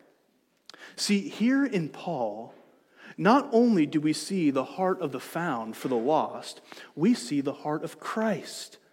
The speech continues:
for the lost. The same Christ, the same Jesus who, in Matthew chapter nine, when he saw the crowds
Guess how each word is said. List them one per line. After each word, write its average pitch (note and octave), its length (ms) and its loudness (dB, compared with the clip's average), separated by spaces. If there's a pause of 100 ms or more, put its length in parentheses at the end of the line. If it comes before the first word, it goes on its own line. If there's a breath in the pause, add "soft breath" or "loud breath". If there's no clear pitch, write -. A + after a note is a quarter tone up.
(240)
for - 200 -6
the A2+ 80 -4
lost. - 600 -12 (1120 loud breath)
The D#3+ 100 4
same C4 420 2
Christ, A2+ 560 -6 (140 loud breath)
the F3+ 100 8
same A#3+ 420 6
Jesus D3 440 0
who, G#3+ 320 8 (160)
in F3 120 6
Matthew G#3 300 2
chapter G#3 340 2
nine, G#3 580 4
when F#3 100 6
he F#3 60 8
saw G#3 280 0
the G3+ 80 2
crowds G#3 680 -2